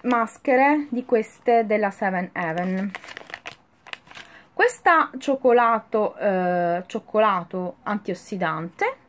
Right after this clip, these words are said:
e questa esfoliante al miele.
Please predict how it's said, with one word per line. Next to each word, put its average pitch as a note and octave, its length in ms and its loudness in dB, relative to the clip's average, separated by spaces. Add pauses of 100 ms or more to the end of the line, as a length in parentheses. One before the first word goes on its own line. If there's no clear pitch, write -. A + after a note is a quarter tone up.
(1400)
e B4 220 4
questa D4+ 760 2
esfoliante C4 1160 0
al G#3+ 260 2
miele. F#3 840 -2